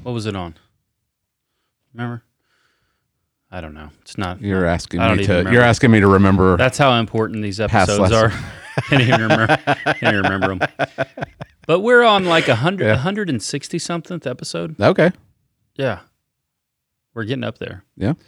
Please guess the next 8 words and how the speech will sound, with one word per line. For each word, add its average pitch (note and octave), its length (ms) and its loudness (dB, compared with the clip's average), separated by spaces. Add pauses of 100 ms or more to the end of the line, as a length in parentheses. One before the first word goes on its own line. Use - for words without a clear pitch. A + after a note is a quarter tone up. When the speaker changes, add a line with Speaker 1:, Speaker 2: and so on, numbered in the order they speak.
(500)
Speaker 1:
So. F#2+ 400 -16 (160)
Speaker 2:
Pretty C#3 200 -2
good C#3 200 -2
for, F2+ 400 2
uh, F2 320 2 (160)
Speaker 1:
Two D#3 200 -2
a A2+ 40 -2
weeks, G#2+ 400 -8